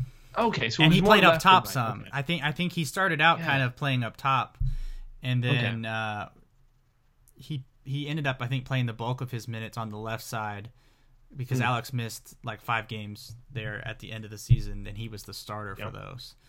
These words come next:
Speaker 2: Um,
Speaker 1: Okay.
Speaker 2: and then,
Speaker 1: Gotcha. Okay.
Speaker 2: but yeah, I think he did play some games on the right, you know, when he came in for Estrada.
Speaker 1: Hmm. But I, I definitely wanted to include him. Um, the other one, I had to include Cato. I,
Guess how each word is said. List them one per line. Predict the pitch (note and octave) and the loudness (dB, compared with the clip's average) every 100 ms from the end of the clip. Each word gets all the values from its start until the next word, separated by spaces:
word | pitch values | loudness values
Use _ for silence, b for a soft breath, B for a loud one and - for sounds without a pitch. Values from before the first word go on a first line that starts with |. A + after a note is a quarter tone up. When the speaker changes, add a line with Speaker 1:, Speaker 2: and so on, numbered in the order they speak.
| b b b - | b b b -12
Speaker 2:
Um, | G#2 G2 | -6 0
Speaker 1:
Okay. | C3 F#2+ F#2 - _ | 0 -2 -8 -14 _
Speaker 2:
and | A#2 A#2 | -8 -2
then, | |
Speaker 1:
Gotcha. | B2+ C3 B2 B2+ | 0 0 0 -6
Okay. | - | -6
Speaker 2:
but | A#2+ | -6
yeah, | A2+ A2 | -4 -4
I | A#2+ | -4
think | G3 | -6
he | F#3 | -4
did | D3+ D#3 | -2 -2
play | C3+ C3+ | 0 -2
some | B2+ C3+ B2 | 0 0 2
games | A#2 A2 | -2 -4
on | A2 | -8
the | A2 | -8
right, | G#2+ G#2 - _ | -8 -8 -14 _
you | B2 A#2 | -10 -8
know, | A2 | -6
when | A2+ | -8
he | |
came | G#2+ A#2+ A2 | -6 -6 -6
in | G#2 | -8
for | A2+ | -8
Estrada. | G#2 - G#2+ G2 G2 - - - - - - - - - | -10 -8 -6 -4 -4 -4 -6 -10 -14 -16 -20 -20 -20 -6
Speaker 1:
Hmm. | C3 A2 F2+ B B B B B B B B - - | -2 -2 -4 B B B B B B B B -18 -4
But | B2 | 0
I, | A2+ A2+ A#2 - - | 2 0 -2 -8 -4
I | B2+ | -2
definitely | C3 F3 F#3 D3+ | 2 2 2 2
wanted | C#3 | 4
to | C3+ | 2
include | A#2 A2 C3 B2+ | 0 0 0 0
him. | A2+ A#2+ A2+ G#2 F#2+ - - - _ | 0 0 0 -2 -6 -10 -20 -20 _
Um, | A#2 A2+ G#2+ G2+ G2 B B B - | 2 4 4 2 -4 B B B 0
the | D3 | 2
other | E3+ F#4+ | 4 4
one, | G#3+ C#3+ | 4 4
I | |
had | C#3+ G3+ A3+ | 4 2 2
to | |
include | F3+ C#3+ D3 C3+ A2+ | 2 2 0 -2 -2
Cato. | C3 B2 F#2 - | -2 -2 -6 -10
I, | C3 B2 | -8 -8